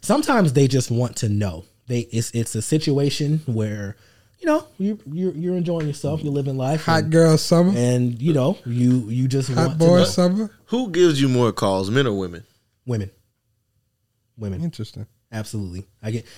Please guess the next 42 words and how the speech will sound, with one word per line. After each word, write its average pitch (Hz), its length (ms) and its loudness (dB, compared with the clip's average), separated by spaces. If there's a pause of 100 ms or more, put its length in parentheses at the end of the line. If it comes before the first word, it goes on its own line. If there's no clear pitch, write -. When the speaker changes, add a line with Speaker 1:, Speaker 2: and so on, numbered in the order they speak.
(160)
Speaker 1:
now 139 220 0
I 151 160 -2
would 170 140 -2
say 143 400 2 (880)
six, - 480 -6
seventy-five 156 680 -2
percent 135 220 -6
of 120 60 -4
my 117 120 -8
clients 120 340 -10
are 113 80 -12
women, 120 280 -8 (400)
Speaker 3:
Mm-hmm. 113 100 -6
Speaker 1:
um, 98 340 -4
eh, 104 80 -4
but 104 200 -4
the 98 80 -8
calls 120 380 -4
that 101 120 -8
come 101 200 -8
in, 98 100 -6
about 98 240 -10
nine 110 200 -10
out 104 80 -8
of 107 60 -12
ten 101 160 -12
are 95 80 -10
women. 95 300 -12 (160)
Absolutely. 98 500 -14 (380)
Um, 104 240 -2
and 107 180 -4
so 117 240 -2
it's 120 240 -4
a, 110 220 -4
it's 120 160 -4
a 117 100 -2
way 139 460 2
that 113 260 -4
you 110 220 -6
have 117 280 -8
to 101 300 -6
speak, - 540 -12